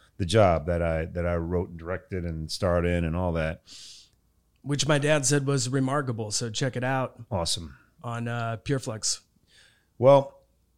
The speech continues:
Speaker 1: that movie, I put, I put my heart and soul in because Hollywood would not fund it, and it was just something, it was a God project. Uh,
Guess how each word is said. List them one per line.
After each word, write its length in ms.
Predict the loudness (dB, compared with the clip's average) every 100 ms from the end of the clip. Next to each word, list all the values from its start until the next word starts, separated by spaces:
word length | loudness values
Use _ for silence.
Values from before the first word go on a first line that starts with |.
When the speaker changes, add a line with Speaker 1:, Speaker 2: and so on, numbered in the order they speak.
| 2
Speaker 1:
that 220 | 6 6
movie, 320 | 6 6 8
I 80 | 8
put, 340 | 8 4 2 2
I 80 | 0
put 160 | 2 2
my 100 | 4
heart 180 | 4 4
and 80 |
soul 340 | 2 2 4 4
in 300 | 2 2 0
because 320 | -4 -4 0
Hollywood 460 | 2 4 2 0 0
would 120 | 0
not 300 | 2 0 -2
fund 260 | -2 0 0
it, 220 | -2 -6 _ -8
and 500 | -6 -4 -4 -6 -6
it 60 |
was 180 | -6 -4
just 200 | -6 -4
something, 280 | -4 -4 -4
it 40 |
was 120 | -4
a 40 | -4
God 320 | 0 0 0
project. 640 | 0 0 0 -2 -4 -8 -20 _ _ _ _ -4
Uh, 520 | -2 0 0 -2 -4